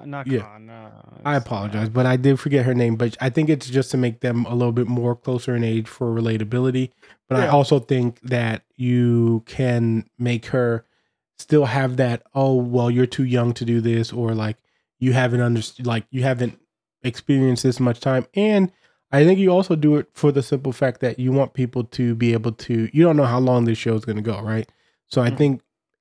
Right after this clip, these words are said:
Speaker 2: casting younger talent is just something that you do so just in case you need them to step up and do two or three more seasons. You know what I mean? You don't want, you never know when you're gonna shoot other, some of these other episodes. So I think that's what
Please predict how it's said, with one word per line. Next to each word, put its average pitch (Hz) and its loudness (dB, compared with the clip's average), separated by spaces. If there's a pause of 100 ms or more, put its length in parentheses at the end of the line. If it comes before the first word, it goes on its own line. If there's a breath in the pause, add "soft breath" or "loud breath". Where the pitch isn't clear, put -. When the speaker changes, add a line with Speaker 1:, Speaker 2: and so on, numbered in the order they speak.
(140)
Speaker 2:
casting 139 0
younger 127 0 (320)
talent 120 -2 (500)
is 120 0
just 120 -4
something 120 0
that 117 0
you 113 0
do 117 0
so 113 -2
just 113 -4
in 117 -4
case 113 -6
you 117 -4
need 113 -2
them 110 -4
to - -16
step - -8
up 117 -6 (300 loud breath)
and 123 -2
do 131 2
two 123 -2
or 117 2
three 117 0
more 113 0
seasons. 107 -4
You 110 -6
know 110 -2
what 101 -6
I 104 -6
mean? 110 -2
You 113 0
don't 113 -2
want, 113 -2 (100)
you 131 0
never 131 2
know 123 4
when 120 2
you're 117 2
gonna 113 0
shoot 123 -2
other, 113 -2 (320 loud breath)
some 123 0
of 123 2
these 120 2
other 117 2
episodes. 120 -2
So 123 -2
I 110 -2
think 113 -4
that's 107 -8
what 113 -4